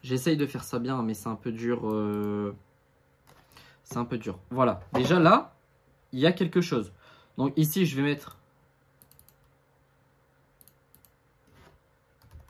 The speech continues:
Antoine Pierrel, hop. Et là, on a un truc qui est pas mal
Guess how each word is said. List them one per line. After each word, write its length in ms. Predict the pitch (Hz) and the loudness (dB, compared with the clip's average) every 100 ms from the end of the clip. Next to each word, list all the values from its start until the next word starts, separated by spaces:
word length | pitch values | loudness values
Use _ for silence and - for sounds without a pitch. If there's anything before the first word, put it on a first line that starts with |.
| - - - - - - - - | -20 -20 -20 -20 -20 -20 -20 -14
Antoine 440 | 127 127 120 104 90 - _ _ _ _ _ _ _ _ _ _ - _ - - - - - _ - - _ _ _ _ _ _ _ _ _ _ - - - - - - - _ _ - | -12 -4 -4 -4 -8 -18 _ _ _ _ _ _ _ _ _ _ -20 _ -20 -20 -20 -20 -20 _ -20 -20 _ _ _ _ _ _ _ _ _ _ -20 -20 -20 -20 -20 -20 -20 _ _ -12
Pierrel, 400 | 113 98 110 202 - | -8 -4 -4 -6 -8
hop. 200 | 156 - _ _ _ - _ _ - - _ - _ - | -10 -12 _ _ _ -20 _ _ -20 -20 _ -20 _ -2
Et 120 | 127 | 4
là, 260 | 156 220 220 | 8 6 6
on 140 | 156 | 4
a 40 | 160 | 6
un 140 | 170 | 4
truc 280 | 170 214 208 | 2 -2 -4
qui 200 | - 165 | 0 2
est 160 | 220 - - _ - | 2 0 -20 _ 4
pas 120 | 165 | 6
mal 300 | 160 196 | 6 2